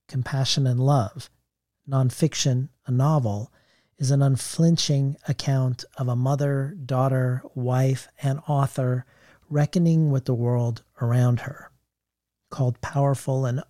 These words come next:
utterly compelling by Sarah Waters, and glitteringly painful by Rachel Cusk, Meyerson's novel asks,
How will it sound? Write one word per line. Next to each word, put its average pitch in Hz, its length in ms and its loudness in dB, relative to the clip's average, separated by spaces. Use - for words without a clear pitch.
utterly 139 340 2
compelling 120 640 -2
by 113 120 -4
Sarah 113 400 0
Waters, 113 600 -4
and 139 300 4
glitteringly 151 840 4
painful 147 840 -2
by 127 80 -2
Rachel 123 440 0
Cusk, - 580 -6
Meyerson's 139 720 2
novel 131 380 0
asks, 127 680 -2